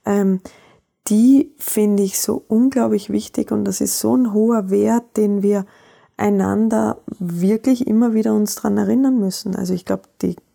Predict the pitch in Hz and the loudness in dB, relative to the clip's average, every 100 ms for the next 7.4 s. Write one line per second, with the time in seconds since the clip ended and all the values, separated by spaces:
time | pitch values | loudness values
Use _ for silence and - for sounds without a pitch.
0 | - - 190 269 - 180 - - 175 165 | -8 -2 0 0 -2 -6 -6 -8 -6 -6
1 | - 180 - - 185 - - 214 - - | -8 -8 -8 -8 -6 -6 -6 -10 -8 -6
2 | 208 190 190 185 - - 185 180 190 233 | -6 -4 -6 -6 -6 -6 -4 -2 -2 -2
3 | 233 185 - - 185 185 180 233 214 180 | -4 -6 -6 -6 -4 -2 -2 -4 -4 -8
4 | - - - _ 190 185 190 - 185 180 | -14 -20 -20 _ -4 0 -2 -2 -2 -2
5 | 170 165 202 208 226 277 269 202 175 175 | -2 -2 0 0 2 -2 -2 -4 -4 -6
6 | 185 - _ _ - - _ _ - 185 | -8 -14 _ _ -20 -20 _ _ -4 -2
7 | 180 180 175 | 0 0 -2